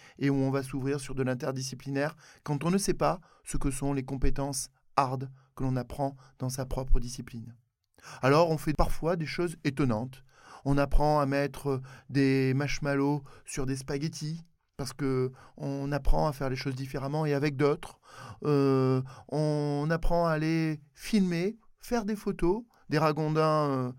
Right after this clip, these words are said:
dans les parcs. <laughs> Je, je l'ai vu faire. Euh, ça étonne tout le monde, à commencer par les étudiants qui se demandent pourquoi on fait ça. Et je crois que l'école,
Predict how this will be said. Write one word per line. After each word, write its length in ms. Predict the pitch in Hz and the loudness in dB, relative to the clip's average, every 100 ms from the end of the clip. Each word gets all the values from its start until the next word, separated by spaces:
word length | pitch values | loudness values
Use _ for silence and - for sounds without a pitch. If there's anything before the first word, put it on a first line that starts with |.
| - - | -12 -4
dans 100 | 139 | -4
les 80 | |
parcs. 420 | 135 - - - - _ | -2 -2 -4 -12 -20 _
<laughs> 160 | _ - | _ -6
Je, 320 | 202 208 220 | -4 2 4
je 120 | 180 | 6
l'ai 120 | 180 160 | 6 4
vu 140 | 143 | 2
faire. 380 | 139 135 - - - - - - - - | 0 0 0 -10 -20 -20 -20 -20 -10 0
Euh, 640 | 151 143 135 131 127 127 | 2 2 2 0 -2 -2
ça 160 | 139 | 0
étonne 240 | 131 135 127 | 2 2 -2
tout 80 | 131 | -2
le 60 | |
monde, 320 | 123 151 214 240 | -2 -2 -6 -8
à 100 | - | -8
commencer 340 | 147 139 139 | -4 -2 -2
par 160 | 135 131 | 0 0
les 160 | 131 127 | 0 -2
étudiants 300 | 135 143 175 | -8 -8 -6
qui 120 | 190 | -6
se 40 | |
demandent 260 | 143 131 127 | -6 -6 -6
pourquoi 240 | - - | -6 -6
on 60 | - | -6
fait 120 | - | -8
ça. 260 | - 262 262 _ _ _ _ _ _ _ _ _ _ _ _ _ _ _ _ - | -8 -8 -8 _ _ _ _ _ _ _ _ _ _ _ _ _ _ _ _ -4
Et 300 | 165 151 - _ _ _ _ _ - _ _ _ _ _ _ _ _ _ _ _ | 0 0 -4 _ _ _ _ _ -20 _ _ _ _ _ _ _ _ _ _ _
je 140 | 131 147 | -4 -2
crois 380 | - 139 175 - _ _ _ _ - | 0 -2 -4 -8 _ _ _ _ -8
que 80 | |
l'école, 460 | 147 139 139 139 | -6 -4 -6 -6